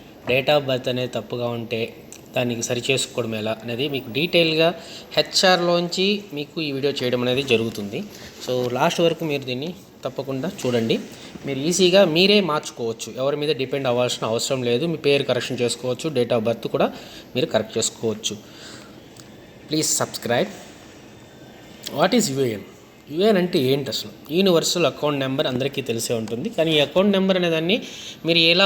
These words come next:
యూజ్ చేసుకోవచ్చు అంటే, మీ అకౌంట్‌లో నుంచి మీరు అప్లై, అంటే లోన్ అప్లై చేసుకోవచ్చు,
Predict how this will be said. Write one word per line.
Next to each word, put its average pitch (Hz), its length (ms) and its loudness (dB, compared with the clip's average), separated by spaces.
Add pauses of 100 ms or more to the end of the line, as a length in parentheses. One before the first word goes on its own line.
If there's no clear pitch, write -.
(160)
యూజ్ 170 200 -2
చేసుకోవచ్చు 135 520 -4
అంటే, 135 400 -6 (460)
మీ 160 140 4
అకౌంట్‌లో 202 480 2
నుంచి 185 220 -2
మీరు 156 200 -4 (260)
అప్లై, 175 380 2
అంటే 143 240 -2
లోన్ 160 260 2
అప్లై 131 360 -4
చేసుకోవచ్చు, 113 680 -6